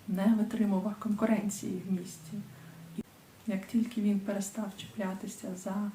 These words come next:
свій минулий досвід, йому стало там дуже навіть непогано. В книзі напряму не сказано, але склалося відчуття, що жінка насправді померла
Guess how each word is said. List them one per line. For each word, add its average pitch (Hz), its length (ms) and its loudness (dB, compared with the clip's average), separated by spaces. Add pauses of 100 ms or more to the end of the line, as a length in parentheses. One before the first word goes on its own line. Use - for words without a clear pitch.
(300)
свій 190 320 -4 (120)
минулий 190 440 0
досвід, 285 600 0 (720)
йому 381 300 8
стало 262 420 2
там 208 420 2 (840)
дуже 262 240 2
навіть 190 420 2
непогано. 196 680 -4 (1200)
В - 120 -16
книзі 320 280 0
напряму 254 400 12
не 202 100 8
сказано, 302 680 0
але 214 200 4
склалося 233 640 2
відчуття, 226 540 -4 (480)
що 214 600 2
жінка 262 440 2
насправді 220 680 4
померла - 720 8